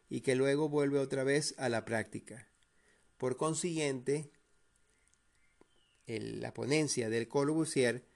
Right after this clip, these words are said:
se compre-, en el, en el convenio Volta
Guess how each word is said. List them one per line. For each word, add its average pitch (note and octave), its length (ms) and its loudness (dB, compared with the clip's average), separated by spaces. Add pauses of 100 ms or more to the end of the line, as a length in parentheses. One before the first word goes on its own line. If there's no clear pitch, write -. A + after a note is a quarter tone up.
(260)
se D3 220 0
compre-, D3+ 480 -2
en A#2 140 -2
el, A2 280 -4
en A2+ 120 -4
el A2 100 -6
convenio C3 480 -2
Volta B2 480 0